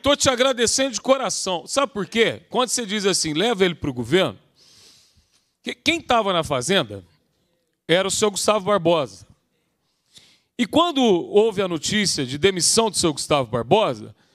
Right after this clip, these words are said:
cresceu a esperança de que a gente teria algo diferente no governo. E aí se troca seis por meia dúzia, colocando como secretário alguém que, como o seu Gustavo Barbosa,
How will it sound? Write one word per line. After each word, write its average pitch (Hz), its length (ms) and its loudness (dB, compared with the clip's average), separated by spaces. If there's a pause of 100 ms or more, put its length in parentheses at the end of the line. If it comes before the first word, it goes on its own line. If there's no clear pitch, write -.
(220)
cresceu 269 460 2
a 277 40 2
esperança 233 760 0
de 127 80 -12
que - 140 -2
a 214 60 2
gente 226 260 -2
teria 226 320 0
algo 233 240 0
diferente 233 480 0
no 240 80 -4
governo. 214 380 0 (1300)
E 254 80 2
aí 285 340 0 (280)
se - 240 0
troca 277 340 0
seis 294 320 -2
por 285 140 -6
meia 285 180 2
dúzia, 214 500 0 (1120)
colocando 262 760 0
como 208 280 0
secretário 180 880 0 (640)
alguém 262 500 0
que, 247 140 -6
como 330 320 -2
o - 20 -2
seu 269 180 -2
Gustavo 226 400 0
Barbosa, 226 600 2